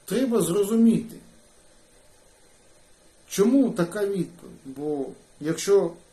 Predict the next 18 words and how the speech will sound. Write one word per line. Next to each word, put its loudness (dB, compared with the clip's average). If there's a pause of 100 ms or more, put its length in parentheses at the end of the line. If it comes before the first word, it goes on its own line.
ми 0
будемо -2 (1080)
аналізувати 2
в -12
подальшому -2 (220)
дану -4
статтю, -10
то -4
ми -2 (920)
опираємось 4
на 0 (800)
липень 4
дві 2
тисячі -4
двадцять -6
другого -10
року. -14 (680)
Незрозуміло. -2